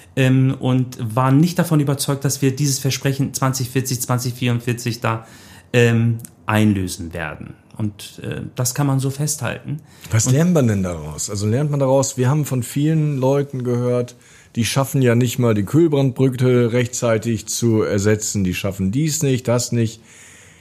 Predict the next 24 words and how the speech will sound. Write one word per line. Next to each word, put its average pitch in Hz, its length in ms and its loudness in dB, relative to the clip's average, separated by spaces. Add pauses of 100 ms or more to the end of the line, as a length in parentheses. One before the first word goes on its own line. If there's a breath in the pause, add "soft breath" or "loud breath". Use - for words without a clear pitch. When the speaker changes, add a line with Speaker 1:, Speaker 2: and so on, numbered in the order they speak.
(220 loud breath)
Speaker 2:
Ist - 200 -2
das 139 100 -4
vielleicht 135 280 0
auch 120 180 -2
so, 117 300 -2
weniger 123 460 2
ankündigen, 131 840 0
auch 107 240 -8
weniger 120 320 0
Jahreszahlen 131 1300 0
dranhängen 127 760 0
und 113 440 -2
einfach 113 460 -2
erstmal 104 580 -2 (200)
ordentlich 131 720 2
regieren, 120 500 2
wie 123 140 0
ein 120 140 0
ehemaliger 131 540 0
Bürgermeister 120 640 0
sagte? 123 400 -6 (580 loud breath)
Speaker 1:
Ich - 160 -4
würd 214 160 2
sagen, 180 520 0